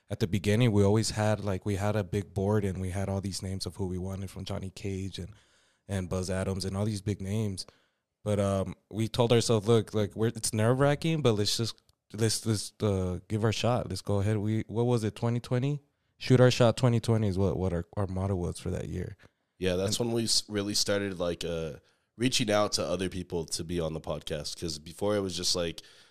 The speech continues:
Speaker 2: me, Misa, me, Misa, my wife, um, my homie Nick, fucking,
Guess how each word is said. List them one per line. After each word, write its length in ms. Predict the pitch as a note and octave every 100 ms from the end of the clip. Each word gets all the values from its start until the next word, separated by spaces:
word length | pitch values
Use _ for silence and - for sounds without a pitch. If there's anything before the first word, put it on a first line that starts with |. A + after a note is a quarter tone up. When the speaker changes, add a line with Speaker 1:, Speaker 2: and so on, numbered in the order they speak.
| _ _ _
Speaker 2:
me, 380 | G2 G#2 G2+ F#2+
Misa, 520 | F#2+ F2+ G2 F#2+ F2+
me, 220 | F#2 F#2+
Misa, 320 | F#2+ F#2 -
my 140 | F#2 E2+
wife, 600 | E2+ F2+ F#2 F2 - - _ _ _ -
um, 480 | E2 D#2+ D#2 D2+ - _
my 140 | F2+ F2 -
homie 280 | G2+ F#2+ F2+
Nick, 400 | F#2+ G2+ F#2+ -
fucking, 600 | - F2+ F2 D#2+ D#2+